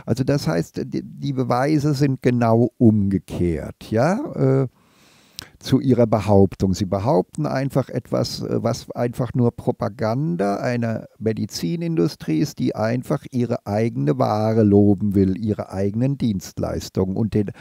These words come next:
angeblichen Erfolg loben will. Schauen Sie sich das Video von Doktor Med Gerd Reuter mit T H an, der beweist an der, anhand der Daten des Statistischen Bundesamts, dass wir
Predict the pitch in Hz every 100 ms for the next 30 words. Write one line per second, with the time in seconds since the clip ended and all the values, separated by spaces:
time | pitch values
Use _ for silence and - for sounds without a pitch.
0 | - - 120 139 117 120 - 117 - -
1 | 113 - 101 95 90 - - - - 98
2 | 98 90 90 92 80 131 135 151 - 113
3 | - 113 - 131 131 135 - 113 120 -
4 | 113 104 101 - 92 85 98 117 147 147
5 | 113 - 110 101 123 143 139 127 127 -
6 | - - - - 110 113 113 113 92 -
7 | - - 101 107 101 107 113 - 117 104
8 | 90 - 107 104 110 - 104 101 98 101
9 | 107 101 - 101 - 107 - 110 104 92
10 | 104 104 104 - 98 95 - - - 101
11 | 95 - 104 98